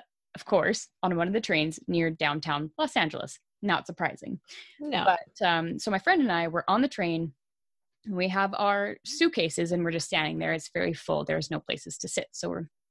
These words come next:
Speaker 1: standing on the train and this man walks up to me and he,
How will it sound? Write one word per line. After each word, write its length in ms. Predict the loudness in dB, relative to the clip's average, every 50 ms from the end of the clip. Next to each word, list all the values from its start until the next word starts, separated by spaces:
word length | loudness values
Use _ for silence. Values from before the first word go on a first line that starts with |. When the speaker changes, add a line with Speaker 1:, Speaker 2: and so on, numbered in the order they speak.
| _
Speaker 1:
standing 320 | _ -6 -4 -4 -4 -4 -4
on 80 | -8
the 60 | -8
train 340 | -4 0 2 2 4 4 2 0 -2 -20 -20 -20 -20 -20 -18 _ -2
and 200 | 2 2 4 4
this 320 | 2 0 -4 -8 -12 -14 -16 _ _ _ _ -6
man 240 | 0 2 2 4 4
walks 220 | 4 2 2 2
up 140 | 0 -2 0
to 120 | -2 -4 0
me 280 | 0 0 0 0 -4 _ _ _ _ _ -2 0
and 180 | 2 4 4
he, 580 | 2 2 2 2 4 4 4 2 2 0 -2